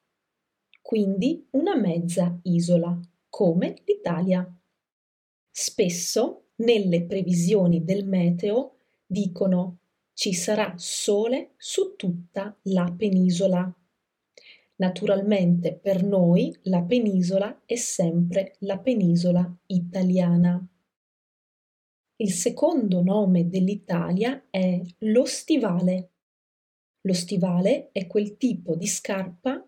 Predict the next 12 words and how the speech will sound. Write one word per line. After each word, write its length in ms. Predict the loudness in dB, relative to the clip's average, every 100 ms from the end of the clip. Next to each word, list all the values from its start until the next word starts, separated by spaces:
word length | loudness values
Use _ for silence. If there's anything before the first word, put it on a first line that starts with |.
| _ -4
che 120 | 0
indossiamo 1120 | 4 4 4 0 -2 -2 0 2 0 0 -4
quando 640 | -4 -4 2 2 2 -2 -10
fa 240 | -4 -4
freddo, 880 | -4 -4 -2 0 -2 0 0 0 -12 _ _ _ _
piove 560 | 2 4 4 0 -4 -6 -16 -4
o 240 | -4 -2 0
nevica. 720 | 0 0 -4 -4 -4 -6 -8 _ _ _ _ _ _ _ -4
Infatti 840 | -2 -2 -4 -6 -8 -4 -4 -4 _
l'Italia 640 | -6 -6 -4 -4 -2 -2 -4
ha 20 |
proprio 640 | 0 0 0 0 -2 -2